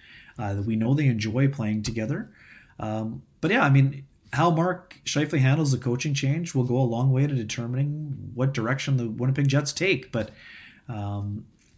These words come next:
I would say that Mark Scheifele is still a very, uh, effective player, and, uh, I would say that he's still a very productive player, given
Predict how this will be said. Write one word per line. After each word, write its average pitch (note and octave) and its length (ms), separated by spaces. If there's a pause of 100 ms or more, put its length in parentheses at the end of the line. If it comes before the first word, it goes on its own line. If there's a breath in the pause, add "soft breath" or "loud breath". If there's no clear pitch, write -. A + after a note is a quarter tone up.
(640)
I C3+ 80
would B2+ 140
say C3 140
that A#2 200 (400)
Mark B2 180
Scheifele A#2+ 480
is G#2+ 140
still A#2+ 240
a A2 40
very, A#2 640
uh, A2 160
effective A#2 500
player, A#2+ 380
and, A2 240 (680 soft breath)
uh, G#2 320
I A2+ 140
would A2 200
say G#2+ 260
that A2 160
he's G#2+ 200
still A#2+ 220
a B2 40
very C3 200
productive D3+ 460
player, F#2+ 340
given C3+ 560